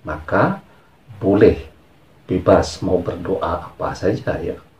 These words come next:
Termasuk tadi berdoa <laughs> mungkin agar mantan berpisah dari pasangannya, ya silahkan saja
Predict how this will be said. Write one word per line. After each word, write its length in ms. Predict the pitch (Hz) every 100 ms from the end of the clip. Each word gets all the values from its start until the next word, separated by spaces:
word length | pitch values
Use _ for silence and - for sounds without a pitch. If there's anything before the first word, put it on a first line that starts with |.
| _ _ _ _ -
Termasuk 560 | 80 80 80 - 95
tadi 280 | 98 120 95
berdoa 560 | 85 82 90 - - 110
<laughs> 80 | 92
mungkin 440 | 87 - 104 95 - - - - _
agar 340 | 82 80 82 85
mantan 600 | 82 80 82 87 87 85
berpisah 680 | 78 - - 78 - - -
dari 240 | 87 87 85
pasangannya, 960 | - - 90 80 80 78 78 113 185 - - -
ya 160 | 92 90
silahkan 640 | - 101 82 73 - 80 80
saja 480 | 80 - - -